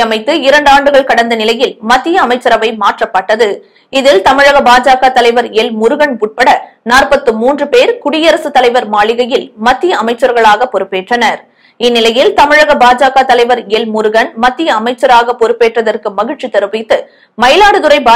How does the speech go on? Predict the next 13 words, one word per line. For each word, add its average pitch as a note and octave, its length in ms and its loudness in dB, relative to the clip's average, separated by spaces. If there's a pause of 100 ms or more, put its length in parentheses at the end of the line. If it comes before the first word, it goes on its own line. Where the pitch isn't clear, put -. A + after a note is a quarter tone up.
ஜ B3+ 180 4
கவினர் A3+ 500 0
பட்டாசு F4 460 0
வெடித்து A#3 320 -4 (140)
இனிப்பு A#3+ 320 -6
வழங்கி B3 360 -2
கொண்டாடினர். F#3+ 600 -2 (460)
மயிலாடுதுறை A#3 560 2 (120)
நகர G#3+ 200 2 (140)
பா A#3+ 80 4 (120)
ஜ F4+ 40 2 (100)
க F4 80 0 (120)
அலுவலகத்தில் A3+ 680 0